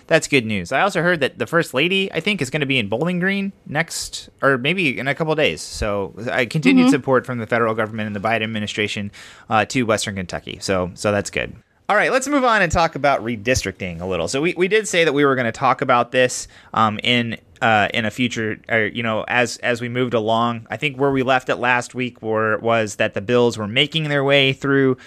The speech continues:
Speaker 1: the, the process, but had not yet been completed. They'd been unveiled.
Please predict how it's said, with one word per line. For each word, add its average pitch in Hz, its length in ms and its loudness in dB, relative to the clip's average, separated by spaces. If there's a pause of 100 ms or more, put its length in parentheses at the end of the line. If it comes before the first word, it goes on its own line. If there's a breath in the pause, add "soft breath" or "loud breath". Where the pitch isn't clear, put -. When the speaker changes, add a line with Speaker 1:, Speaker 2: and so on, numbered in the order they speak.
(260 loud breath)
Speaker 1:
the, 123 340 0
the 120 160 0
process, 131 540 2
but - 120 -2
had 117 200 2
not 113 180 0
yet 101 240 0
been 113 160 -6
completed. 104 580 -4
They'd 117 280 2
been 120 180 2
unveiled. 120 720 0